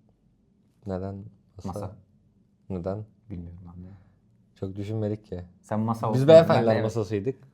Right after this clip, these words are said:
Speaker 2: Doğru.
Speaker 1: Masaya düşüre-, beyefendiliğimiz kalmadı.
Speaker 2: Başka
Speaker 1: <laughs>
Speaker 2: Başka ne de-,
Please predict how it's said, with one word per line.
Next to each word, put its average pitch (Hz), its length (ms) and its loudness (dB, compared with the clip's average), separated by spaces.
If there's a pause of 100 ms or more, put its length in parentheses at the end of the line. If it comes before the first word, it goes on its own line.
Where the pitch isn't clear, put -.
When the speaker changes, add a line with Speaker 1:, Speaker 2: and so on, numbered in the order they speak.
(200)
Speaker 2:
Doğru. 104 200 -4 (280)
Speaker 1:
Masaya 123 800 0
düşüre-, 101 440 -4
beyefendiliğimiz 131 760 8
kalmadı. 131 520 6
Speaker 2:
Başka 151 180 4
Speaker 1:
<laughs> 151 1040 2
Speaker 2:
Başka - 260 -10
ne 151 120 -8
de-, 151 140 -8